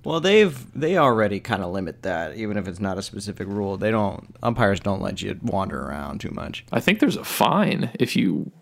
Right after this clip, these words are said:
Speaker 2: get too far out of the batter's box or something, 'cause I remember David Ortiz, when he was still playing,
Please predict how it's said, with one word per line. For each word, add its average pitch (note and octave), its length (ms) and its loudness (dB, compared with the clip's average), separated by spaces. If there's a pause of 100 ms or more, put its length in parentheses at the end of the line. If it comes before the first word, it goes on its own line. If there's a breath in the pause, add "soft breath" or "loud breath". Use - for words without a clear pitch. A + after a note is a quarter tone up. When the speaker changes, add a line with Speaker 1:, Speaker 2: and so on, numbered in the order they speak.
(220)
Speaker 2:
get - 220 2
too A2+ 140 4
far A#2+ 180 6
out G#2+ 60 4
of G#2 40 0
the - 60 0
batter's B2 320 4
box - 320 2
or F2+ 60 2
something, F2 260 2
'cause - 120 0
I A2+ 40 4
remember A2 260 6
David G2 320 4
Ortiz, G#2+ 640 4
when F#2+ 80 4
he A#2 100 4
was A2+ 140 0
still - 180 2
playing, - 460 2